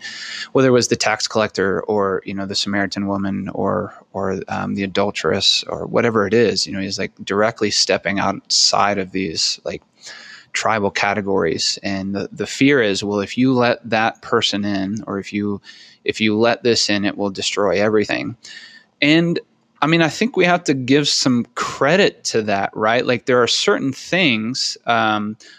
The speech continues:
uh, you know, th-, that, that might probably, uh, that, that probably is true,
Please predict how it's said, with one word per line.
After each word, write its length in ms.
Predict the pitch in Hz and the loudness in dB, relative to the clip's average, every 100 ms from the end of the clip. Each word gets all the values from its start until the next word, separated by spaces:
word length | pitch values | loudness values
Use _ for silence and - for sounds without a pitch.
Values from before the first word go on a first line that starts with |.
| _ | _
uh, 640 | - 113 107 104 50 50 - _ _ _ | 0 2 4 4 2 -2 -6 _ _ _
you 80 | 127 | -4
know, 120 | - | -4
th-, 240 | - - - | -6 -12 -10
that, 340 | 120 120 120 | -2 0 2
that 260 | 123 135 - | 0 0 0
might 320 | 127 131 156 - _ - | 0 2 0 -8 _ -16
probably, 640 | - 123 180 110 107 107 - _ - | 0 2 2 0 -2 -4 -10 _ -12
uh, 100 | 104 | -8
that, 300 | - 110 - | -2 -4 0
that 180 | 107 - _ _ | -2 -4 _ _
probably 540 | - 107 110 107 107 | -2 -2 -2 -4 -4
is 180 | 104 101 | -4 -4
true, 440 | - - 143 - | -8 -2 -2 -2